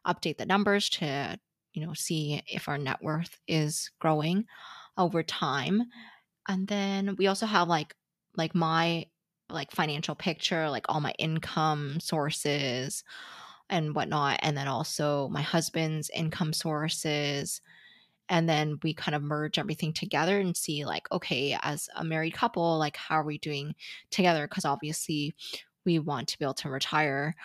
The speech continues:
together. So, yeah, and then I think, like, for the way that, like, has worked, ah, the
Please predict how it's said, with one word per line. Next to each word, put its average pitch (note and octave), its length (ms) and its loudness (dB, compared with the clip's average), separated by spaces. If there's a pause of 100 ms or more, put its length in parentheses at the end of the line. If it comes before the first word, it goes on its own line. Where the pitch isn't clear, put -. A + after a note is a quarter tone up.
(280)
together. C3+ 540 0
So, D3+ 420 0 (1160)
yeah, B3 300 4
and G3+ 100 4
then G3+ 140 4
I A3 100 2
think, C#4 240 -4
like, - 240 0 (1200)
for E3 600 2 (280)
the F3+ 160 4
way F3+ 220 6
that, G#3+ 220 2 (100)
like, D#3 160 -2
has E3+ 280 0
worked, D#3 240 -4 (640)
ah, - 160 -4 (300)
the F#3+ 360 6